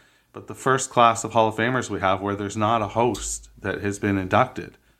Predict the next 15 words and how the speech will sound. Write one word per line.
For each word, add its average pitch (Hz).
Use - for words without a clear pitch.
What 113
does 123
that 123
say 120
to 113
you 117
guys? 120
Does 98
it 98
say 95
anything? 120
Does 95
it 87
matter? 120
Uh, 92